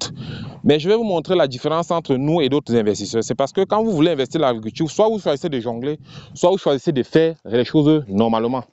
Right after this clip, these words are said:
Nous faisons venir nos produits dans des... par commande. Nous sommes dans une co-, localité. Voici par exemple un produit... Euh,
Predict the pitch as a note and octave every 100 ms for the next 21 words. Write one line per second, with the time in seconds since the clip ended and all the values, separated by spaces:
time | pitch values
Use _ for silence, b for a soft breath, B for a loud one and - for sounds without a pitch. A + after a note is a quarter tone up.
0 | B B B B B B - C#3 A3 A3
1 | F3+ G3+ D#3+ D#3+ F3+ F3 - C#3+ A#2+ C#3
2 | D3+ A2 B2 C#3 D3 A#2+ G#2+ G#2 G2+ G2+
3 | B B B B _ _ _ _ _ _
4 | _ _ _ - - _ B2 - C#3 D3+
5 | G#2 - B B B B B - _ -
6 | E3+ F#3 D3+ C3+ D3 D3+ A#2 A#2 G#2+ A2+
7 | A2 E3 C#3 - - C#3 C3+ D#3 C#3 G2+
8 | - B2 C#3+ F3+ C#3+ B2 C#3 D#3+ - b
9 | b b b b b b - _ _ -
10 | B2 B2 B2